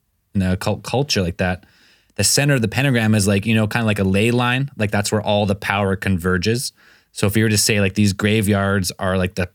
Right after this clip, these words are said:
points and they, you form a pentagram around them, right in the center is Ohio University, room fucking, what do we say, two forty-eight?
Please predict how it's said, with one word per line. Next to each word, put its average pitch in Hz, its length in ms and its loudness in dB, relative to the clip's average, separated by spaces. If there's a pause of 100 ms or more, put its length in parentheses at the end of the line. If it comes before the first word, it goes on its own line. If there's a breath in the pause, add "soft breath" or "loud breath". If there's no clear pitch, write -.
(160)
points 104 580 -2
and 98 300 0
they, 95 260 -2
you 104 120 -2
form 104 240 0
a 92 60 0
pentagram 101 420 0
around 98 280 2
them, 85 180 0
right 107 200 0
in 123 80 -4
the 110 80 0
center 110 400 0
is 104 220 -2
Ohio 117 460 0
University, 110 720 0 (480 loud breath)
room 120 320 4
fucking, 113 340 0
what 113 60 4
do 123 60 2
we 127 40 2
say, 135 180 0
two 139 200 0
forty-eight? 127 560 0